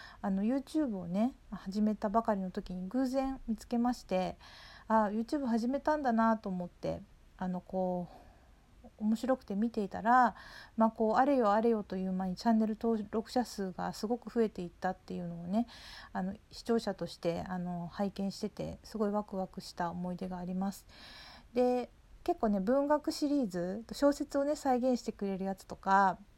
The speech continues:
あのー、人物伝とかね、あとは、そう、いろんな、あの「古事記」とかそういうのも面白かったんですけど、あの、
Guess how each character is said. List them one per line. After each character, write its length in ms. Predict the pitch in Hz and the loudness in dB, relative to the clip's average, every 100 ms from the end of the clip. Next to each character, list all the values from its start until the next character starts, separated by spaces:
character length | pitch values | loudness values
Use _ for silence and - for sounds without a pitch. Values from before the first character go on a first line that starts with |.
| - - | -20 -14
あ 40 | 185 | -8
の 800 | 185 185 180 180 185 185 185 190 208 - - - - - - | -6 -4 -6 -6 -8 -8 -10 -12 -16 -20 -20 -20 -20 -20 -6
ー、 20 | |
人 160 | 214 233 | 2 2
物 240 | 233 226 | 2 -2
伝 200 | 220 185 | -4 -4
と 120 | 180 - | -4 -12
か 140 | 165 | -4
ね、 240 | 190 240 - - - - - - - - - | 0 0 0 -18 -20 -20 -20 -20 -20 -20 -10
あ 120 | 233 | -10
と 240 | - 208 | -8 -6
は、 560 | 190 185 185 185 180 202 220 - - - - - - - | -2 0 -2 -2 -6 -10 -16 -20 -20 -20 -20 -20 -20 -20
そ 320 | - - 190 | -20 -14 -12
う、 80 | 190 - | -10 -4
い 80 | 220 | 0
ろ 140 | 220 | 2
ん 100 | 214 | 2
な、 160 | 214 208 | 2 2
あ 40 | |
の 120 | 202 208 196 - - - - - - - - - - - - - | 0 -2 -8 -12 -20 -20 -20 -20 -20 -20 -20 -20 -20 -20 -16 -4
「古 100 | 226 | -2
事 140 | 277 | -2
記」 100 | - | -6
と 120 | - | -12
か 180 | - 185 | -8 -8
そ 160 | - 226 | -2 0
う 40 | |
い 20 | |
う 20 | 208 | 0
の 80 | |
も 140 | 180 175 | -2 -4
面 160 | 175 | -6
白 220 | 185 196 202 | -6 -6 -4
か 80 | 185 | -6
っ 60 | - | -6
た 100 | 175 | -10
ん 80 | |
で 80 | 175 | -10
す 80 | - | -12
け 120 | - | -8
ど、 280 | 208 214 190 - - - - - - - | 0 0 0 -8 -20 -20 -20 -20 -16 -6
あ 80 | 190 | -4
の、 420 | 190 190 190 | -2 -4 -4